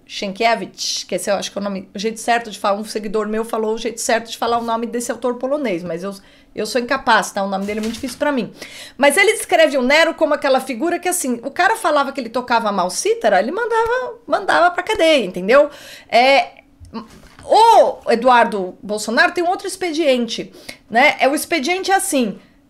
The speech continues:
"Não cantou a minha música, não tocou no meu ritmo,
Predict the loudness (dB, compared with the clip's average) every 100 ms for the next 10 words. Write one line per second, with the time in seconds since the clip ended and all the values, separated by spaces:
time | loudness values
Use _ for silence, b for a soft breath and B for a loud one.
0 | -2 0 4 6 4 4 4 4 4 8
1 | 8 6 4 2 4 2 0 -2 -4 -6
2 | -6 -10 _ -2 2 4 2 4 4 4
3 | 4 8 8 8 2 _ 0 0 0 0
4 | 0 0 -2 -4 -4 -8